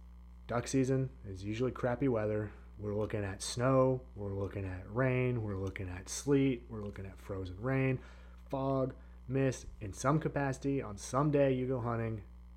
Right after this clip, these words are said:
it's going to get, you're gonna get wet from the air,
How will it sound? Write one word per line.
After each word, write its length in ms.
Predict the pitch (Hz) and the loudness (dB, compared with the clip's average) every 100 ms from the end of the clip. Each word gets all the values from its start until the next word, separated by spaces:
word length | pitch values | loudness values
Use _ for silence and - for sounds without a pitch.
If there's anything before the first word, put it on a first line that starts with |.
| - - | -18 -12
it's 220 | 104 - - | -12 -12 -8
going 440 | 113 107 120 120 117 | -4 0 0 0 -2
to 220 | - 123 | 2 2
get, 340 | 117 110 107 - - - - - - - - - - | 2 0 -2 -8 -18 -18 -18 -18 -18 -18 -18 -16 -8
you're 100 | 104 | -2
gonna 160 | 104 | 2
get 160 | 123 117 | 4 4
wet 260 | 117 110 - - - - - - - - | 0 -4 -10 -18 -18 -18 -18 -18 -18 -16
from 200 | - 107 | -6 0
the 120 | 117 107 | 4 4
air, 280 | 92 82 | 2 -8